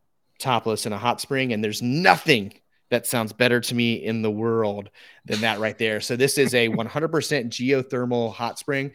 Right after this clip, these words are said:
Speaker 1: This is, like, super swanky and super resorty, and I'm really pumped, um, for that part of the trip.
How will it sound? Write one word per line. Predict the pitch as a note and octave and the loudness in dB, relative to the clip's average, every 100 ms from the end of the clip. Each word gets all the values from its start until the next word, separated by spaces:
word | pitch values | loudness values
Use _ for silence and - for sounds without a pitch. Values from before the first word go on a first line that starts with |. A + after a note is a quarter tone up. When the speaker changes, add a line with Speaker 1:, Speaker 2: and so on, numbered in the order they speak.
| - - | -10 -4
Speaker 1:
This | D#3 | -2
is, | F#3+ | 0
like, | E3 - | -2 -2
super | - D3 D3 | -4 -4 -4
swanky | C3+ - A#2+ A#2+ B2+ | -6 -4 -6 -4 -4
and | G#2+ | -4
super | - A#2 A#2+ | -4 -6 -4
resorty, | A2+ A2 G#2+ A2+ A2+ | -6 -2 0 0 0
and | G#2+ | -2
I'm | A2+ G2+ | -6 -8
really | G#2 A2 G#2+ | -8 -8 -8
pumped, | G2+ A2 F#2+ - _ - - - - | -10 -12 -12 -16 _ -20 -20 -14 -6
um, | G2+ G2 - _ | -4 -4 -12 _
for | - | -12
that | G2+ F2+ - | -10 -8 -8
part | G#2 | -8
of | G#2 | -8
the | |
trip. | - A2 G2+ - | -8 -6 -6 -8